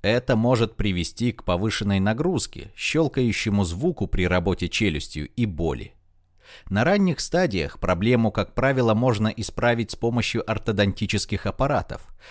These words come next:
однако при необратимых повреждениях может потребоваться хирургическое вмешательство.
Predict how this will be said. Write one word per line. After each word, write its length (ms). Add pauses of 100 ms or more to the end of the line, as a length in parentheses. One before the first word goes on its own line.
однако 520
при 200
необратимых 840
повреждениях 920
может 360
потребоваться 680
хирургическое 960
вмешательство. 880